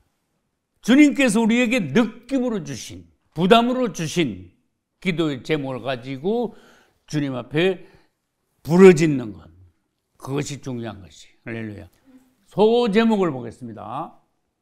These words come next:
일 번, 태풍의 계절. 이 번, 최고의 기도.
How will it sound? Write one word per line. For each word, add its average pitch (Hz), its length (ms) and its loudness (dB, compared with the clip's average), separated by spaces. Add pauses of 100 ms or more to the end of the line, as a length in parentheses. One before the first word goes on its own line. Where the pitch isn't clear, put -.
(300)
일 190 240 0
번, 135 260 -6
태풍의 196 800 -6
계절. 92 340 -18 (1300)
이 190 280 0
번, 170 260 -4
최고의 226 720 -2
기도. 113 440 -8